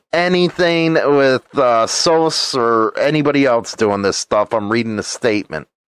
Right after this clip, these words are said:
"Sos the Ghost, this is for you. I personally reached out to you and told you that you were putting out incorrect information,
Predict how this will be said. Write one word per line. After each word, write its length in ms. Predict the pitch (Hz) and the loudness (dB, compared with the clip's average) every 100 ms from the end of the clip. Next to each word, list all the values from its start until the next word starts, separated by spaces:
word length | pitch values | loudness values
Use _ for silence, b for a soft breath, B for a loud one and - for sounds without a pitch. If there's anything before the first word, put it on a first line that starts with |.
| _ _ _ _ _ _ _ _ _ _ _ _ _ _ - | _ _ _ _ _ _ _ _ _ _ _ _ _ _ -6
"Sos 420 | - 240 220 - | 2 2 2 -2
the 80 | 208 | 0
Ghost, 560 | 226 233 165 - - | 2 4 2 0 0
this 200 | 160 165 | 0 2
is 120 | 170 | 0
for 160 | - 175 | 0 2
you. 280 | 180 196 170 | 4 4 4
I 140 | 131 | 2
personally 540 | 135 180 170 - 165 147 | 0 0 0 0 2 2
reached 320 | 151 151 156 | 2 2 2
out 240 | 165 165 | 2 0
to 100 | 180 | 0
you 220 | 180 160 | 2 4
and 200 | 135 139 | 4 2
told 380 | - 175 180 165 | 0 2 2 0
you 420 | 117 127 127 123 - | 0 2 2 2 -4
that 360 | 110 131 127 | -2 0 0
you 140 | 120 135 | 0 2
were 140 | 117 | 0
putting 340 | - 170 165 151 | 0 0 0 0
out 260 | 131 139 - | 0 0 0
incorrect 720 | 139 139 - 131 117 117 - | 0 0 0 0 0 0 0
information, 960 | 127 123 135 170 202 190 - 92 62 | -2 -2 -2 2 2 2 0 -2 -8